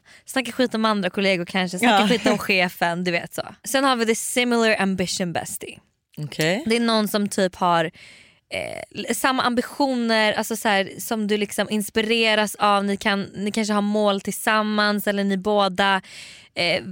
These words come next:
Speaker 1: vill uppnå någonting. Du vet, som man delar, ehm, ambitions med.
Speaker 2: Ja, men vi säger typ, eh, du skulle kunna få en bästis inför Vasaloppet.
Speaker 1: Ja,
Speaker 2: För
Speaker 1: exakt.
Speaker 2: ni tränar inför Vasaloppet
Speaker 1: Ja.
Speaker 2: ihop. Ni har samma ambitioner, ni ska
Speaker 1: Ja.
Speaker 2: klara det. Ja, okej.
Speaker 1: Sen har vi the O G bestie.
Speaker 2: Okej.
Speaker 1: Och det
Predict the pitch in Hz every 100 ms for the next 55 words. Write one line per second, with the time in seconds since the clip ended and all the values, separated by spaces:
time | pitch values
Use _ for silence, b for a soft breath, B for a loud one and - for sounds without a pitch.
0 | - 190 202 226 226 - 208 214 208 208
1 | 196 190 202 196 208 208 220 214 208 214
2 | 202 190 180 180 175 180 175 170 170 165
3 | 165 101 92 - - - 214 208 202 -
4 | 165 - - - - - - 190 196 190
5 | 180 180 160 156 156 135 - 156 143 131
6 | 147 175 160 175 151 165 151 151 143 135
7 | - 135 143 131 139 143 139 - 135 -
8 | - - - 233 110 - - 233 185 180
9 | - 185 156 151 147 147 147 139 139 131
10 | - 220 190 - 156 160 - 147 143 139
11 | - 143 127 120 127 196 - 131 113 -
12 | 147 190 - 151 220 _ - 254 262 226
13 | 208 214 208 185 185 175 - - - -
14 | _ - 147 - 202 262